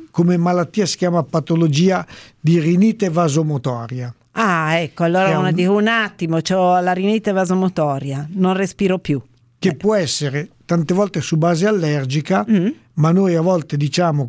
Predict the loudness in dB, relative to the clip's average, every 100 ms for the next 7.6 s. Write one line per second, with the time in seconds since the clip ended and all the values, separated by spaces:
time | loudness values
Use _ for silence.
0 | -2 0 2 0 -4 -6 -4 -2 0 0
1 | 0 0 2 2 2 0 0 0 -2 -2
2 | -2 0 -2 -2 -2 0 -2 -2 -2 -2
3 | 0 2 2 2 0 0 0 0 0 0
4 | 0 0 0 -2 -4 -8 -8 -6 -8 -4
5 | -4 -2 -2 0 0 0 -2 -2 -6 -8
6 | -8 -8 -6 -6 -6 -4 -2 0 0 0
7 | 0 -4 -4 -6 -6 -8